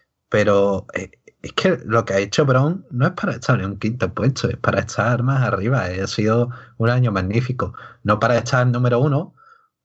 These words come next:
pero sí para estar número dos, al menos entre los tres primeros.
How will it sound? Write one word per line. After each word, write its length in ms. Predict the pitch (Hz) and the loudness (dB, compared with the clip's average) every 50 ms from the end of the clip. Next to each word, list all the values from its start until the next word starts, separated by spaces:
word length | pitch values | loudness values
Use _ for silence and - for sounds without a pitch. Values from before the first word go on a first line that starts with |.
| _ _ _ | _ _ _
pero 580 | 117 107 107 107 104 101 101 98 92 95 98 | 0 2 2 0 -2 -2 -4 -4 -6 -6 -6
sí 180 | - - 113 101 | -2 0 0 2
para 200 | - 120 117 104 | 4 4 2 2
estar 320 | 101 - - 120 117 113 113 | 0 -2 -2 0 0 0 0
número 280 | 117 120 117 107 101 | -2 -2 0 -2 0
dos, 300 | 98 110 110 110 107 95 | 0 0 0 2 0 0
al 100 | 98 95 | -2 -4
menos 240 | 95 101 101 117 120 | -4 -2 0 2 2
entre 200 | 120 127 127 123 | 2 2 2 2
los 100 | 113 107 | 2 0
tres 200 | - - 117 - | 0 -2 -4 -2
primeros. 400 | - - 95 101 110 104 92 95 | -2 -4 -4 -2 -4 -4 -4 -6